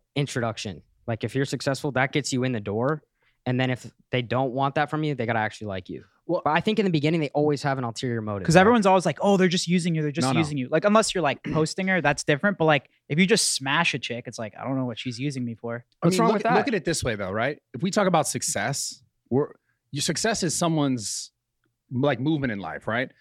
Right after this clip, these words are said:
Speaker 2: So if you look at someone's success, you go, "Oh, that person is driven. Oh, that person is smart. That person is cunning, whatever." How they got further 'cause, like, their success.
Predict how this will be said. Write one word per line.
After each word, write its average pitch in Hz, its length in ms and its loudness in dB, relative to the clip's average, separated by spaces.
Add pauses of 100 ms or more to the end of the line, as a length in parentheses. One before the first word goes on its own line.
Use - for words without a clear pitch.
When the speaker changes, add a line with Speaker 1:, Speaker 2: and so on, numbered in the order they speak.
(100)
Speaker 2:
So - 120 -2
if 127 80 0
you 190 60 0
look 202 140 0
at 165 80 -2
someone's 160 240 -4
success, 135 340 -2
you 151 80 0
go, 127 80 0
"Oh, 127 120 0
that 131 180 0
person 131 260 -2
is 95 100 -10
driven. 92 440 -4 (360)
Oh, 120 60 2
that 127 160 2
person 131 260 -4
is 101 120 -8
smart. 120 400 0 (100)
That 107 140 -2
person 123 260 -2
is 101 240 -10
cunning, 120 340 -4
whatever." 117 260 -4
How 147 200 -4
they 131 140 -4
got 120 200 -4
further 123 360 -2
'cause, 107 180 -8
like, 101 160 -8
their 95 140 -8
success. - 600 -6